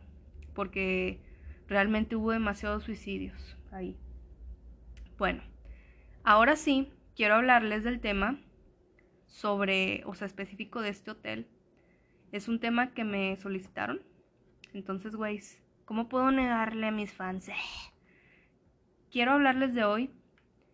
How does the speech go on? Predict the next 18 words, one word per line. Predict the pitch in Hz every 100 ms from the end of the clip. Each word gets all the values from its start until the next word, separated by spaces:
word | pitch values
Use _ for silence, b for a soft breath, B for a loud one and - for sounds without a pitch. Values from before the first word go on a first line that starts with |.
| _ -
de | 190 220
uno | 220
de | 254
los | 269
misterios | 240 220 254 269
más | 277 277 262
grandes | 226 214 214 233 302 - _ - -
del | 214 196
Hotel | - 202
Cecil, | - 214 226 262
aparte | - - 208 -
de | 285 262
los | 202 -
que | 190
ya | 190
les | 214
mencioné, | 233 220 202 202 226 - _ b b b b b b b b - - -
es | 233 240 277 - - -